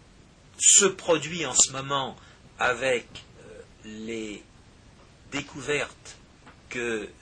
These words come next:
nous donnent, euh, les compagnies d'assurance, attendons néanmoins les compagnies de réassurance,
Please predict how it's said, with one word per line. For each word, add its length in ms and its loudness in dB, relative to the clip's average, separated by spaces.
nous 120 -12
donnent, 640 -2
euh, 140 -10
les 280 -8
compagnies 460 -6
d'assurance, 880 -4
attendons 500 -8
néanmoins 420 -8
les 80 -10
compagnies 400 -14
de 80 -14
réassurance, 880 -4